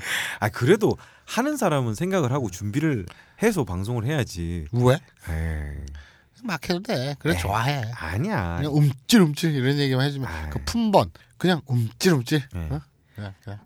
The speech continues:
Speaker 2: 좋은 얘기들.
Speaker 1: 예.
Speaker 2: 어? 에헤.
Speaker 1: 에, 뭐 에헤야.
Speaker 2: 가만. 이런
Speaker 1: 이게
Speaker 2: 거.
Speaker 1: 알맹이가 없으면 결국 못 살아남는다고.
Speaker 2: 알맹이 얼마나 많아요?
Speaker 1: 시즌 쓰리도 준비해야 되는데.
Speaker 2: 자, 알맹이 얼마나 많아요?
Speaker 1: 뭘
Speaker 2: 오늘,
Speaker 1: 알맹이가
Speaker 2: 오늘,
Speaker 1: 있어?
Speaker 2: 오늘 기사에서
Speaker 1: 그냥 대충 와서 읽은 거잖아,
Speaker 2: 오늘
Speaker 1: 또.
Speaker 2: 기사에서의
Speaker 1: 어.
Speaker 2: 알맹이 뭡니까?
Speaker 1: 어.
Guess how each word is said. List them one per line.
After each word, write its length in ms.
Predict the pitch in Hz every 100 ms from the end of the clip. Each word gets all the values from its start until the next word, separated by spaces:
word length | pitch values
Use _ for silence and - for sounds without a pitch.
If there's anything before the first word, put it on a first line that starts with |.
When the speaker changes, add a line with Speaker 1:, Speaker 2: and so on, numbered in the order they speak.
| _
Speaker 2:
좋은 480 | - 95 92 117 156
얘기들. 320 | 120 120 135 110
Speaker 1:
예. 320 | 95 80 101
Speaker 2:
어? 80 | 151 - -
에헤. 420 | 95 131 165 127 196 214
Speaker 1:
에, 280 | 92 78 -
뭐 220 | 101 117 147
에헤야. 840 | 170 139 220 233 120 110 117 113 104
Speaker 2:
가만. 580 | 208 120 127 151 156 - - -
이런 140 | 104 143
Speaker 1:
이게 100 | 101
Speaker 2:
거. 60 |
Speaker 1:
알맹이가 400 | 131 180 294 247
없으면 280 | 123 - 135
결국 280 | 120 151 165
못 160 | 95 104
살아남는다고. 840 | 135 151 156 160 165 165 165 196
Speaker 2:
알맹이 280 | 294 311 262
얼마나 320 | 233 233 208
많아요? 200 | 135 110
Speaker 1:
시즌 240 | 226 208
쓰리도 280 | - 214 139
준비해야 400 | 110 107 127 127
되는데. 140 | 98 202
Speaker 2:
자, 120 | 165
알맹이 280 | 208 233 214
얼마나 340 | 165 170 156
많아요? 260 | 120 95 95
Speaker 1:
뭘 160 | 240
Speaker 2:
오늘, 120 | 196 165
Speaker 1:
알맹이가 240 | 165 127
Speaker 2:
오늘, 80 | 113
Speaker 1:
있어? 200 | - 113
Speaker 2:
오늘 420 | 110 233 233 208
기사에서 600 | - 160 156 160 151 139
Speaker 1:
그냥 80 | 147
대충 200 | - 269
와서 220 | 165 170
읽은 240 | 233 277 233
거잖아, 340 | 147 - 120 -
Speaker 2:
오늘 300 | 220 262 254
Speaker 1:
또. 120 | -
Speaker 2:
기사에서의 500 | - 175 175 151 160
Speaker 1:
어. 20 |
Speaker 2:
알맹이 320 | 110 131 151 135
뭡니까? 460 | 95 98 92 90
Speaker 1:
어. 260 | 87 92